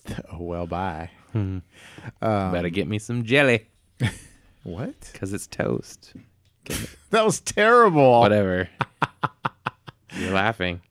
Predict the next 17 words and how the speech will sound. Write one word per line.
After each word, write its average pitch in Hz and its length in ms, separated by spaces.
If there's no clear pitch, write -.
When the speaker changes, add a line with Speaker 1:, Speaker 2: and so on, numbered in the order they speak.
Speaker 1:
Well, 117 220
up 120 100
here, 117 680
it 123 80
would 107 200
be, 107 260
"Oh, 139 240
could 110 220
you 117 60
get 120 140
me, 107 420
um, 95 440
some - 300
avocado 104 500
spread 101 560
with 95 260
some, 92 440